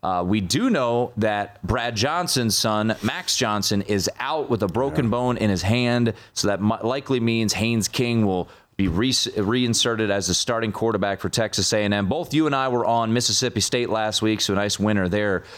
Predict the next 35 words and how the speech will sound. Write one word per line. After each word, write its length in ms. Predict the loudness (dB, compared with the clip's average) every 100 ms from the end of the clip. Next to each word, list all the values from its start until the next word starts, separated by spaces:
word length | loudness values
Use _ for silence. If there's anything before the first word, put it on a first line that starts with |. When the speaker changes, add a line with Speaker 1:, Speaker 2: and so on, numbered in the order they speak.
| -10
Speaker 1:
It's 120 | -2
nice 160 | 0 0
to 60 |
have 80 | 0
those 220 | 0 0
easy 280 | 0 2 2
winners 360 | 2 0 0 0
every 140 | 0
once 240 | 0 0 0
in 60 |
a 40 | 0
while, 280 | 0 -2
and 80 | -2
that's 200 | -4 -4
what 100 | -4
that 180 | -2 -2
was, 400 | 0 0 0 -4 -8 -6
a 80 | -4
forty-two 640 | -2 0 0 0 0 0
to 80 | 0
twenty-four 720 | 0 -2 0 -2 0 0 0
thumping, 640 | -4 -6 -4 -2 0 -2 -4
Speaker 2:
Mm. 200 | -4 -2
Speaker 1:
uh, 180 | 0 -2
by 200 | -2 -2
the 80 | -2
Bulldogs 600 | 0 0 0 -2 -2 -2
over 240 | -2 -2
Texas 420 | 0 -2 0 -2 0
A 140 | 2
and 80 | 2
M 160 | 2
in 60 | 2
Starkville. 760 | 0 -2 -4 -2 0 2 0 -4 -12 -20 _ -8
Alabama... 880 | -4 -2 -2 0 2 2 2 0